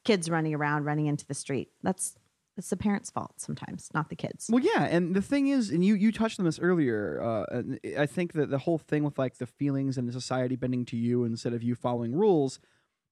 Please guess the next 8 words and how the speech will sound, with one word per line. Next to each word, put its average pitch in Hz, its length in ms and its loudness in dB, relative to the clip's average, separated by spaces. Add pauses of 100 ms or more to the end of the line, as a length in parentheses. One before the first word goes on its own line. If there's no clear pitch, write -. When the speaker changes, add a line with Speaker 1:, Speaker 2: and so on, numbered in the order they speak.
Speaker 2:
it 202 140 2
extends 208 440 -2
to 160 60 -4
kids. 151 480 -4
And 156 240 -2
there's 180 200 2
times 254 340 -2
where 175 320 2